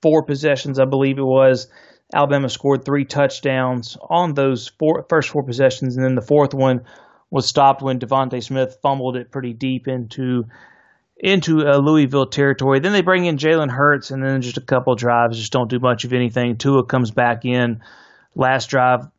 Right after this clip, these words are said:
you know, under a minute to go before the half. He throws a touchdown to Jerry Jeudy. After the game, you know, uh,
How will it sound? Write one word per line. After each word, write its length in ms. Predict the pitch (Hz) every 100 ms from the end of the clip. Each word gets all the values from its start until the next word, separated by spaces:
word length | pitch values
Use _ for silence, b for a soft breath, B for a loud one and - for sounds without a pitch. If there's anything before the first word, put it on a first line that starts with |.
| -
you 80 | 135
know, 140 | 123
under 160 | 123 120
a 40 |
minute 220 | 123 120
to 60 | 123
go 100 | 117
before 240 | 113 127
the 100 | 113
half. 200 | 120 120
He 60 | 117
throws 180 | 120 117
a 60 |
touchdown 460 | 110 123 - 123 117
to 60 |
Jerry 320 | 113 123 123 110
Jeudy. 440 | 127 127 120 113 B B B
After 260 | 151 156 139
the 80 |
game, 420 | 131 143 143 143 127
you 100 | 135
know, 260 | 131 135
uh, 360 | 131 131 127